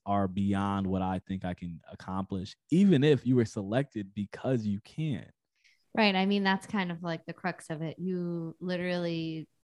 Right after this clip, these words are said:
Speaker 2: got hired for a job. They said, "Yes, they're gonna pay you." They agreed. "You're gonna show up on your first day and, you know, however long that you agreed to be working there, they want you there. They chose you over other people usually."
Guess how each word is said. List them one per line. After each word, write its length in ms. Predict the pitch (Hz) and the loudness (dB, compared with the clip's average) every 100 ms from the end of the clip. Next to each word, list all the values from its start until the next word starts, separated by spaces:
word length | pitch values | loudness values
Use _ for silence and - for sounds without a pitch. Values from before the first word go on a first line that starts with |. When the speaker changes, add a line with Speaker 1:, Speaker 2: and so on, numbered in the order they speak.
| _ _ _ 165 165 _ _ | _ _ _ -20 -20 _ _
Speaker 2:
got 240 | - 180 - | 2 2 0
hired 580 | - 190 170 156 156 - | -2 0 0 -2 -8 -10
for 300 | 175 160 151 | -6 -6 -4
a 100 | 170 | -6
job. 440 | 165 147 139 143 | -4 -2 -4 -6
They 180 | 160 170 | -2 -2
said, 360 | 180 - 170 160 | -2 -2 -2 -2
"Yes, 520 | 156 160 147 151 - - | -6 -4 -4 -4 -10 -6
they're 240 | 165 165 | -2 -2
gonna 320 | 160 160 147 - | -2 -4 -4 -6
pay 240 | 220 226 | 0 2
you." 360 | 226 226 220 220 - _ _ - | 4 4 4 2 -4 _ _ -4
They 180 | 160 | -4
agreed. 800 | 143 - 180 226 226 220 220 214 - _ _ | -4 -6 -2 2 2 2 0 -2 -8 _ _
"You're 300 | 160 147 175 | -10 -2 -2
gonna 220 | 202 220 214 | 0 0 0
show 280 | - 214 | 2 4
up 280 | 208 208 208 | 6 4 2
on 220 | - 143 151 | -6 -6 -4
your 280 | 147 190 | -2 -2
first 380 | 214 233 220 - | 0 -2 -2 -4
day 520 | 220 208 208 214 214 156 | -2 2 2 2 0 -2
and, 100 | 143 | -4
you 60 | |
know, 140 | 151 160 | -4 -4
however 380 | 156 180 190 | -2 -2 -2
long 420 | 185 185 185 185 180 | -2 0 0 -2 -4
that 140 | - | -4
you 220 | 185 190 | -2 0
agreed 380 | 185 190 196 185 | 0 -2 -2 -2
to 120 | 196 | -4
be 140 | 180 185 | -2 0
working 380 | 185 180 202 185 | 0 -2 -4 -2
there, 420 | 180 175 175 - _ _ | 0 2 0 -4 _ _
they 180 | 170 240 | 0 2
want 380 | 214 202 220 160 | 4 4 2 2
you 160 | 226 208 | -2 0
there. 340 | 208 202 190 | 2 2 0
They 300 | 156 165 190 | -4 -4 -4
chose 320 | - 226 240 226 | -6 -2 0 2
you 140 | 226 | 2
over 200 | 220 214 | 2 2
other 240 | 202 226 | 2 2
people 300 | 226 226 208 | 2 0 2
usually." 600 | 214 202 185 202 190 185 | 2 0 -2 -2 -2 -4